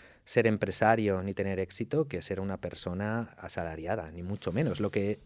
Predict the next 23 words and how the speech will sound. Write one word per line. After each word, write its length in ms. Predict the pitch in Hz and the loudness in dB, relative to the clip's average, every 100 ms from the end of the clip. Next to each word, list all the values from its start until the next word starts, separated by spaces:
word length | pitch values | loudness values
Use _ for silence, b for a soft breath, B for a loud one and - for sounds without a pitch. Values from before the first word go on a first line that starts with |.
| _ | _
lo 180 | 127 123 | 8 10
que 120 | 185 | 10
es 100 | 202 | 10
lo 160 | 202 165 | 10 10
mejor 420 | 135 160 226 254 b b b | 8 10 10 8 b b b
es 120 | - | 2
saber 300 | - 143 165 | 6 8 8
quién 240 | - 117 110 | 6 4 6
eres. 340 | 202 - - - - - - - | 4 0 -6 -18 -20 -20 -20 -18
Yo 300 | - 113 139 | -10 4 6
sé, 220 | 143 143 | 8 6
yo, 200 | 104 123 117 | 6 4 4
yo 220 | 107 127 | 6 6
he 20 | |
intentado 360 | 170 156 123 127 | 6 6 6 6
ser 160 | 120 104 | 6 4
asalariado 580 | - 95 90 110 160 98 | 4 2 2 4 6 4
y 60 | |
no 140 | 92 107 | 2 10
puedo. 320 | 135 123 82 | 12 12 8
O 40 | |
sea, 180 | - 90 | 2 0
me, 280 | 87 85 | 0 -4